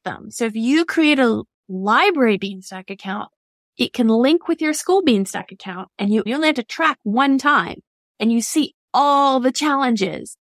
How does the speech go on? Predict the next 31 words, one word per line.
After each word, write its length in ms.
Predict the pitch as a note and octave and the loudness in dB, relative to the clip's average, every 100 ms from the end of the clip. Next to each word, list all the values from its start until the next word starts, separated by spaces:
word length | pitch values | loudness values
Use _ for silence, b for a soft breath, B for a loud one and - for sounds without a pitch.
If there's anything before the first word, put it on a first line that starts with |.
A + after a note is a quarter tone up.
| _ | _
and 760 | - G#3 G3+ G3+ G#3 G#3 G3 G3+ _ B - | -2 0 0 -2 -6 -6 -6 -8 _ B -2
your 160 | A3+ A3+ | 0 2
reading 500 | A3+ B3+ C4 B3+ B3 | 2 4 4 2 2
counts 480 | - A#3+ G3+ - - | 0 -4 -4 -10 -14
for 300 | - C4 B3 | -4 -2 -2
your 180 | A#3 | -4
school 560 | A3+ - - F#4 F#4 F4+ | -6 -6 -2 0 2 0
reading 480 | F#4 F#4 F#4+ F#4+ G4 | 0 2 0 0 -2
and 280 | - F#4 F#4+ | -2 -2 -2
for 140 | - G4 | -4 -4
your 240 | G4+ G#4 | -2 -2
library 540 | F4+ B2 G2 G2+ F#2+ - | 0 0 -2 -6 -8 -8
reading. 480 | G#2 G2 E2+ - - _ _ - | -10 -4 -4 -4 -10 _ _ 0
And 140 | A#3 | 0
so 320 | - B3 B3 - | 2 0 0 -2
it 180 | A3+ | -2
makes 360 | C4+ D4 D4+ - | 0 0 -2 -2
a 80 | C4 | -2
more 300 | A#3 A3 G#3+ | 0 -2 -2
seamless 1080 | - - - A#3+ A#3+ A#3+ A#3 A#3 - - - | -6 -8 -2 0 2 0 0 -2 -6 -12 -12
way 240 | G3 G3+ G#3 | -6 -4 -2
to 80 | |
track 460 | G3+ - G#3+ D#4+ - _ B B _ | -4 -2 -2 -2 -10 _ B B _
for 340 | A#3 G#3+ G3 F#3+ | 2 4 4 2
the 180 | F#3+ G3 | 0 -6
school 260 | - A3 | -4 -6
students, 460 | G#3 G#3+ A3 F#4 - | -4 -2 0 -2 -4
because 460 | C4 A#3 G3+ F#3+ - | -6 -2 -2 -2 -2
in 140 | G#3 | 2
the 80 | G#3 | 2
past, 580 | - G3+ G#3+ B3+ - - | 0 0 0 -2 -14 -18